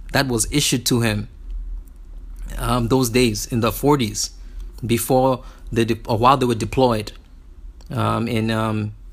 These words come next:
in the, in the Asia Pacific or in, in Burma. And one day during our driving lesson,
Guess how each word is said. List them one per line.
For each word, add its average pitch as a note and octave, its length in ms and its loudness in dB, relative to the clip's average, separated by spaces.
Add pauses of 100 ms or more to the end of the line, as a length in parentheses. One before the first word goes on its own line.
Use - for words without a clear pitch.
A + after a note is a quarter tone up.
(120)
in A#2+ 160 -2
the, A2+ 380 -4
in A2+ 100 0
the A2+ 180 0
Asia B2 180 2
Pacific A#2 560 0
or A2 340 -4
in, A#2 220 -6
in A#2 200 -2
Burma. A#2 380 0 (800)
And A2 360 -2 (200)
one B2+ 340 0
day C3+ 220 4
during B2+ 300 0
our A#2 180 0
driving A#2 400 0
lesson, A2+ 500 0